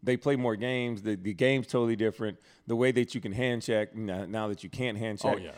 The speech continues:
Speaker 1: the three-point line has totally changed and innovated the game the way it is now. So, I mean, you look at the Houston Rockets, they play with everybody that's six five, the tallest player on the court sometimes.
Speaker 2: And it's working.
Speaker 1: It is working for 'em.
Speaker 2: No, they dropped that game last night, but still.
Speaker 1: I mean, they're gonna win the series, though.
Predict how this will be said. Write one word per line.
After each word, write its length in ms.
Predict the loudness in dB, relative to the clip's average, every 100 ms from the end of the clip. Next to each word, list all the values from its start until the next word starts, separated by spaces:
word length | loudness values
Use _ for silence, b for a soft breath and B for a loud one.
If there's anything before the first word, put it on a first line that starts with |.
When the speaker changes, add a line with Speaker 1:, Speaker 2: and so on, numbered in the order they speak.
| -6
Speaker 1:
the 100 | -4
three-point 480 | -2 -2 0 0 0
line 240 | 0 0
has 180 | -2 -6 -2
totally 300 | 2 2 2
changed 380 | 0 -2 -2 -4
and 260 | -4 -6 -10 -4
innovated 420 | -2 0 0 0
the 80 | -2
game 320 | -2 -2 -2
the 80 | -2
way 180 | 0 0
it 60 |
is 160 | 0 -2
now. 240 | -2 -2
So, 320 | -2 -2 -2 B B -6
I 40 |
mean, 140 | -2 2
you 80 |
look 180 | 2 2
at 20 | 2
the 80 |
Houston 320 | 0 0 -2 0
Rockets, 400 | 0 0 -6 -2
they 180 | 0
play 240 | 0 0 0
with 200 | -2 -4
everybody 480 | -4 -2 0 2 0
that's 220 | -2 -6
six 360 | -6 -2 -2 -2
five, 320 | 0 0 -2
the 120 | -6
tallest 340 | -2 -4 -4
player 180 | -6 -4
on 60 | -4
the 80 | -4
court 260 | -6 -6
sometimes. 300 | -8 -10 -8
Speaker 2:
And 80 | -6
it's 80 | -2
working. 320 | 2 2 -2 -14 -8
Speaker 1:
It 160 | -2 2
is 200 | 4 4
working 360 | 2 2 -2
for 200 | -4 -4
'em. 140 | -4 -6 -10 -10
Speaker 2:
No, 60 | -8
they 80 | -2
dropped 200 | -2 -2
that 100 | -8
game 140 | -12 -14
last 180 | -14
night, 160 | -14 -14
but 80 | -16
still. 240 | -16 -16 -14 -8
Speaker 1:
I 80 |
mean, 260 | -6 -6 -8 -16 _ -4
they're 200 | 2 2
gonna 220 | 2 0
win 180 | -2 -6
the 60 |
series, 360 | -6 -6 -6 -8
though. 240 | -16 -18